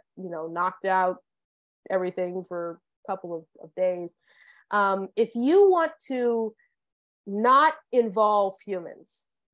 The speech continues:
you, there's a whole engineering about, you know, keeping humans safe from dangerous situations. So if you wanna not involve humans, then you're gonna have to rely on robots. And, uh,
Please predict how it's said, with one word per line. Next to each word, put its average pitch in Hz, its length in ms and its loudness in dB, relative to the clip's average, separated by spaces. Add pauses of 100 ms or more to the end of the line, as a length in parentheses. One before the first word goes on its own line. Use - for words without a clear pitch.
(200)
you, 196 320 -6
there's 220 260 4
a 214 80 4
whole 277 460 4
engineering 220 640 0
about, 180 460 -4
you 208 120 -10
know, 175 280 -6 (120)
keeping 247 320 -4
humans 202 360 -2
safe 185 400 -2
from 185 160 -8
dangerous 175 420 -8
situations. 170 500 -10
So 190 80 -6
if 185 80 -8
you 277 100 -2
wanna 285 220 2
not 208 360 2
involve 190 440 -2
humans, 185 340 -8
then 196 120 -4
you're 196 140 -2
gonna 190 140 -2
have 180 200 -8
to 180 60 -10
rely 175 260 -4
on 170 120 -10
robots. 170 640 -8 (520)
And, 214 380 0
uh, 202 200 2